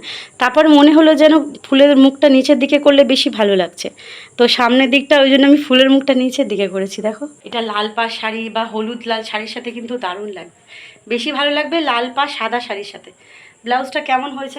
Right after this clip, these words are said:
কমেন্টে জানিও। তো এইটা এখন শেষ হয়েছে, আমি ধরেছি হচ্ছে একটা পর্দা, মানে, রান্নাঘরের জন্য একটা পর্দা তৈরি করব আমি, রান্নাঘরের জন্য একটা পর্দা তৈরি করব। তো সেই কারণে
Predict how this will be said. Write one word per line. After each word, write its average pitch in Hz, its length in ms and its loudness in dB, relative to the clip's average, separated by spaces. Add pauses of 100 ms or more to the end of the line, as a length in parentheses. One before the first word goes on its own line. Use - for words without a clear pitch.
কমেন্টে 247 360 -8
জানিও। 240 360 -10 (680)
তো 254 60 -8 (140)
এইটা 277 220 -2 (100)
এখন 311 160 -6 (120)
শেষ 269 240 -6
হয়েছে, 294 220 -6 (160)
আমি 254 160 -6
ধরেছি 254 440 -6
হচ্ছে 285 280 -8
একটা 262 240 -4 (140)
পর্দা, 233 380 -4 (640)
মানে, 220 160 -2 (100)
রান্নাঘরের 262 480 -4
জন্য 294 120 -6 (100)
একটা 294 120 -14 (120)
পর্দা 240 260 -8 (120)
তৈরি 202 280 -10
করব 196 160 -16 (120)
আমি, 196 120 -12 (1800)
রান্নাঘরের 269 520 -4
জন্য 302 180 -6 (100)
একটা 302 140 -8 (120)
পর্দা 240 280 -4 (120)
তৈরি 214 280 -8
করব। 185 180 -12 (720)
তো 226 100 -10
সেই 226 320 -10
কারণে 269 320 -4